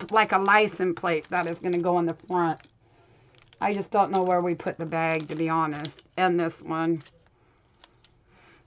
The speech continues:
Okay, so this in here, that goes in here. That goes in here. The joy,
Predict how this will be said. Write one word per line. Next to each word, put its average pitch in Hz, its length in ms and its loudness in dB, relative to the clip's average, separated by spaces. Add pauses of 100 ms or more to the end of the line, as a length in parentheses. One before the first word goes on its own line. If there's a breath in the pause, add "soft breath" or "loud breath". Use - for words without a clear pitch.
(140)
Okay, 190 380 -4 (140)
so 208 80 -6
this 254 280 4
in 262 120 0
here, 233 340 0
that 214 240 2
goes 226 260 -4
in 214 120 -4
here. 208 600 -2 (1600)
That 202 180 -6
goes 202 240 -6
in 196 120 -4
here. 185 500 0 (1500)
The 196 120 -2
joy, 233 680 6